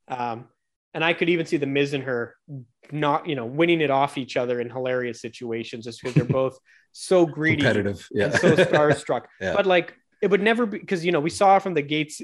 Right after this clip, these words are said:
Speaker 1: the Gacy thing on N X T, they're not quite ready for intergender wrestling. So maybe
Speaker 2: No.
Speaker 1: it's just a bunch of,
Speaker 2: That was a
Speaker 1: "Oh,
Speaker 2: good
Speaker 1: Maurice,"
Speaker 2: tease, though.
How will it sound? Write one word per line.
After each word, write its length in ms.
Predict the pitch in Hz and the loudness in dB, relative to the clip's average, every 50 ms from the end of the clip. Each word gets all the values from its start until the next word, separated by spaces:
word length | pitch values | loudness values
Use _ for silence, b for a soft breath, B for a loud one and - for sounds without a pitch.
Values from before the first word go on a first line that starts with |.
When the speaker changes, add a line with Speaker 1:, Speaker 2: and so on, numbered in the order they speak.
| - - | -10 -2
Speaker 1:
the 320 | 165 156 147 143 135 131 | 0 0 2 2 0 0
Gacy 360 | 135 151 151 147 151 - 139 - | 0 -2 -2 -2 -4 -8 -8 -6
thing 240 | - 139 135 131 | -4 -4 -4 -4
on 420 | 131 135 131 131 131 127 127 123 123 - | -4 -4 -4 -4 -4 -6 -8 -10 -8 -6
N 80 | 147 143 | -4 -4
X 160 | 135 - - | -4 -4 -6
T, 100 | - 147 | -6 -4
they're 140 | 135 135 156 | -4 0 2
not 260 | 160 156 147 - - _ _ _ _ - | 2 2 0 0 -6 _ _ _ _ 0
quite 220 | - 359 330 180 | 0 0 2 4
ready 200 | 170 160 147 131 | 2 2 2 2
for 140 | 113 - 143 135 | -2 -4 -4 -4
intergender 520 | 139 - 147 131 139 139 131 127 127 120 | -4 -6 -8 -4 -2 -2 -2 -2 -4 -4
wrestling. 500 | 123 120 - - - 139 127 123 123 123 _ _ _ _ _ _ | -2 -2 -4 -4 -6 -8 -8 -8 -8 -12 _ _ _ _ _ _
So 160 | - 165 160 | -2 0 2
maybe 300 | 170 175 - 190 185 175 | 4 4 4 4 4 2
Speaker 2:
No. 40 | 160 | 0
Speaker 1:
it's 140 | 151 151 - | 0 0 -4
just 220 | 165 156 - - | -6 -4 -2 -2
a 20 | 156 | 0
bunch 320 | 139 151 143 139 135 - | 2 2 0 0 0 0
of, 240 | 147 135 131 123 - _ _ - | 0 0 0 -2 -6 _ _ 2
Speaker 2:
That 80 | 117 | 4
was 120 | 120 117 120 | 6 6 6
a 40 | |
Speaker 1:
"Oh, 20 | - | 6
Speaker 2:
good 60 | 127 | 6
Speaker 1:
Maurice," 160 | 139 151 - | 6 4 4
Speaker 2:
tease, 260 | 127 117 107 101 87 | 4 6 4 4 2
though. 220 | - 82 78 78 | 0 -2 -4 -4